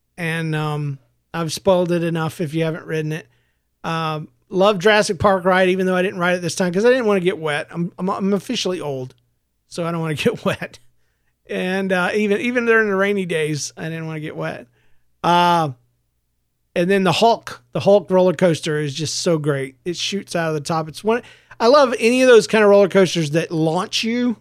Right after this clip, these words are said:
rather than tick, tick, tick, tick, tick, tick up the hill. I'll take those too. I love wooden roller coasters for that reason. They, they, they have great drops. They,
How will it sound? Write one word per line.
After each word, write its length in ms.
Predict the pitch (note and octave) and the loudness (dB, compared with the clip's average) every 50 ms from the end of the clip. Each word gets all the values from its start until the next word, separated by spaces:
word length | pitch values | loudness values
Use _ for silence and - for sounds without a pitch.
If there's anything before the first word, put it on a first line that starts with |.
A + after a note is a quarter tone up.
| _ - | _ -2
rather 220 | F3 F3 F3 F3+ | 0 0 0 0
than 280 | E3 F3 E3 D#3 D3 C3+ | 0 0 -2 -2 -4 -6
tick, 160 | - - - | -10 -12 -12
tick, 160 | - C#3 - | -16 -16 -14
tick, 160 | - G#3 - | -14 -12 -10
tick, 140 | - F#3 E3+ | -10 -12 -10
tick, 160 | - F#3 - | -12 -14 -12
tick 280 | - F3+ G3 - _ - | -12 -12 -12 -12 _ -10
up 200 | F#3 F#3+ F3+ - | -8 -8 -6 -4
the 120 | - E3+ | -2 0
hill. 300 | D3+ F3 F3 F#3+ G3 - _ _ _ _ _ - | 0 2 0 0 -2 -6 _ _ _ _ _ 0
I'll 100 | G#3+ B3+ | 0 0
take 220 | B3 - C#4+ A3 F3 | 2 2 0 2 6
those 240 | G3+ G3+ E3+ - | 6 6 6 4
too. 400 | - - B3 A3+ D#3 C3+ - - - _ | 0 0 0 0 0 0 -4 -10 -16 _
I 100 | E3+ F3 | -8 -4
love 180 | E3+ F#3+ F#3+ E3 D#3+ | -2 0 0 0 2
wooden 280 | E3 F#3+ F#3+ D#3 E3 | 2 2 2 2 0
roller 200 | E3 D#3+ D3 D3 | -2 -2 -4 -6
coasters 480 | C#3 - E3 D#3 D#3 - - E3 D3 - | -8 -10 -12 -14 -14 -14 -14 -14 -14 -12
for 120 | - E3 D#3 | -12 -12 -10
that 160 | D3+ D3 - | -10 -12 -12
reason. 320 | D#3+ D#3+ D#3 D3+ E3+ E3 | -12 -12 -12 -12 -10 -10
They, 140 | E3 D#3+ D#3+ | -8 -8 -8
they, 220 | E3 F3+ F3 F3 F3 | -8 -8 -8 -8 -6
they 140 | F3+ F3+ | -6 -4
have 180 | F3+ F3+ E3 D#3 | -4 -4 -4 -4
great 260 | - E3+ E3+ E3 - | -6 -6 -6 -6 -8
drops. 500 | E3 E3+ E3+ E3+ E3+ - - - - - | -6 -4 -4 -4 -4 -6 -8 -10 -12 -8
They, 280 | - E3+ D#3+ D3+ D3+ | -6 -6 -6 -6 -6